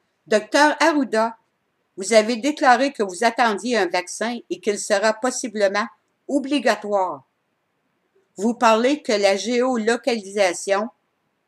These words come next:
donc la puce, faciliterait le confinement des cas récalcitrants. Donc, vous appro-, vous approuvez le projet de l'O M S, de Bill Gates,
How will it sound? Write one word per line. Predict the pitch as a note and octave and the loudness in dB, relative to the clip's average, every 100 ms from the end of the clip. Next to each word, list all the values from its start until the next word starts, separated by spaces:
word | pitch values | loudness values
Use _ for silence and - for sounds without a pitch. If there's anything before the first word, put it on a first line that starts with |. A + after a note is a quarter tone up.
| _ _ | _ _
donc | C3 E3+ F3 | -2 -2 -2
la | E3+ D3+ | -4 -4
puce, | - A#3+ B3+ - - _ _ _ _ _ | -4 -6 -6 -14 -20 _ _ _ _ _
faciliterait | - A#3+ - E4+ C4+ A#3 A3+ C4+ | -2 -2 2 2 2 -2 0 2
le | A3+ | 2
confinement | F#3+ A3+ A3+ A#3 G3 G#3 A#3 G#3+ | 0 0 -2 -4 -4 -2 -2 0
des | F3 | -2
cas | - A3 G3+ | 0 2 2
récalcitrants. | G#3+ - A#3+ A#3 - F#3+ - F3 F3 _ _ _ _ _ _ | -2 -2 -2 -2 -10 -12 -8 -10 -10 _ _ _ _ _ _
Donc, | D#3+ B3 D4 G3 | 4 4 4 0
vous | G#3+ A#3 | -2 2
appro-, | G#3 G#3+ G3 F#3+ - | 2 2 0 0 -8
vous | F3 D#3+ F#3+ A#3 | -16 -12 -6 -4
approuvez | - D4 G#3 B3+ C4+ | -2 -4 -2 -2 2
le | G3 | 2
projet | F#3 F#3 E3+ G#3+ G3 | 4 2 2 0 -4
de | E3+ | -2
l'O | F3+ G#3+ G3+ | -2 0 0
M | D#3 | 0
S, | D#3 C#4+ - - _ - | -4 -6 -12 -20 _ -8
de | D3+ | -6
Bill | C#3+ D#3+ E3 | -4 -8 -6
Gates, | C#3+ G3 D4 - | -4 -4 -6 -18